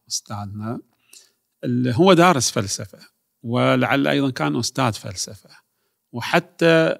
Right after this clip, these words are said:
ال-، الأسفار،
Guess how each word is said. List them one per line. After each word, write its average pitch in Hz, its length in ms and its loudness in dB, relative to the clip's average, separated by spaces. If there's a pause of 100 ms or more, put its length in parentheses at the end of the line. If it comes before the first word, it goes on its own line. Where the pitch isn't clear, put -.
(260)
ال-، 107 920 -6 (800)
الأسفار، 127 640 2